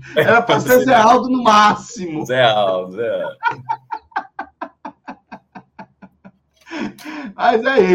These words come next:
Speaker 1: isso, velho. A gente, é, mudou bastante. Eu dei uma, uma enxugada,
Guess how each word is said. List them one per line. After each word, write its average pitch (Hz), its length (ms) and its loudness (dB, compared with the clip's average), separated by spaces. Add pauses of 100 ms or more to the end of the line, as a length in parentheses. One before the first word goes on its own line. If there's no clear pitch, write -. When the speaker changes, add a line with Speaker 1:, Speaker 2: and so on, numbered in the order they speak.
Speaker 1:
isso, 165 220 -4
velho. 123 240 -6
A 143 60 -6
gente, 170 600 -4 (360)
é, 147 300 2
mudou 165 400 -2
bastante. 156 640 -4
Eu 147 520 0
dei 135 160 0
uma, 135 360 -2
uma 143 140 -8
enxugada, 135 1040 -4